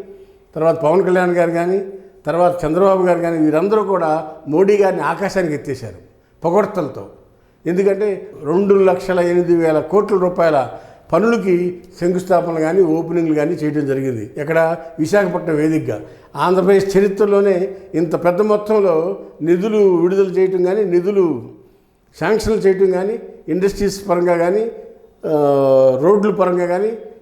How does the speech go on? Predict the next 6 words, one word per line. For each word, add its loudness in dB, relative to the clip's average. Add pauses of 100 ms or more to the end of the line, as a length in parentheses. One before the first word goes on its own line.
రైల్వే 2
పనుల 2
పరంగా -2
కానీ -4 (100)
అనేకమైన 2 (160)
పనులు 0